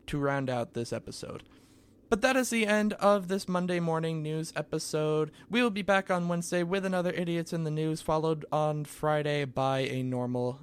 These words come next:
news episode to give a roundup of your news week. But until then, make sure to follow us on Twitter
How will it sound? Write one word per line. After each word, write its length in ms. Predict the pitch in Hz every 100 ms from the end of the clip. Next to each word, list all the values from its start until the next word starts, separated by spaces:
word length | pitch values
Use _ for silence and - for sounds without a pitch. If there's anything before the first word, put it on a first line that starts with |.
| -
news 280 | 131 123
episode 500 | 139 135 - 143 139 -
to 220 | 131 127
give 200 | 135 120
a 100 | 117
roundup 460 | 127 123 127 123 -
of 220 | 127 117
your 100 | 120
news 300 | 127 175 196
week. 200 | 220 - - - - - _ - -
But 180 | 247 240
until 340 | 233 - 240
then, 200 | 240 240
make 160 | 233 226
sure 160 | 240
to 80 | 214
follow 320 | 214 214 208
us 120 | 214 -
on 220 | 220 220
Twitter 540 | - 202 196 196 196